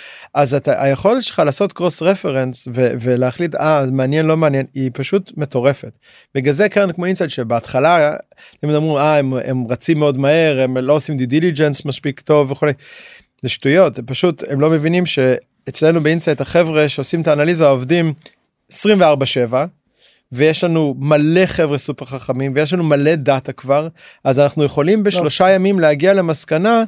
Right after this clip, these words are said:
Speaker 1: שקרן שאין לה את ה-breadth ואת ההיסטוריה, אז צריכים ל-, להשקיע חודשיים בללמוד את הנושא. אה,
Speaker 2: פה
Speaker 1: ו-
Speaker 2: אני גם יכול להעיד, יש לנו, אה, כמה חברות, אה, משותפות עם אינסייט שהשקיעו ב-A או ב-B, איך שלא תרצה לקרוא לזה,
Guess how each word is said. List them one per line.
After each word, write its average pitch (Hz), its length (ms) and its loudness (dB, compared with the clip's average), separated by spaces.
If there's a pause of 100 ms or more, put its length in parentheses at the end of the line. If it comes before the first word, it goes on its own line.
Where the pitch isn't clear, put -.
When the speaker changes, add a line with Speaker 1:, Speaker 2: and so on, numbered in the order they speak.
(380)
Speaker 1:
שקרן 196 1080 0
שאין 220 600 0
לה 175 300 4 (180)
את 139 160 -8
ה-breadth 131 840 0
ואת 127 260 -6
ההיסטוריה, 127 880 0 (160)
אז 139 180 -2 (440)
צריכים 180 360 -2
ל-, 180 200 0
להשקיע 190 580 2 (280)
חודשיים 240 500 2
בללמוד 151 420 2
את 131 140 -2
הנושא. 120 320 -4 (720)
אה, 131 280 2
Speaker 2:
פה 214 60 4
Speaker 1:
ו- 214 80 6
Speaker 2:
אני 151 140 6
גם 180 180 4
יכול 175 220 0
להעיד, 151 260 4
יש 143 160 -4
לנו, 135 380 0
אה, 123 60 0
כמה 151 240 -2
חברות, 135 480 -4
אה, 131 140 0
משותפות - 540 -4
עם 147 80 0
אינסייט 135 280 -2
שהשקיעו 139 360 -6
ב-A 135 300 2
או 151 80 2
ב-B, 127 320 0
איך 147 140 -2
שלא 139 160 -2
תרצה 135 300 -8
לקרוא 147 300 -6
לזה, 202 160 -2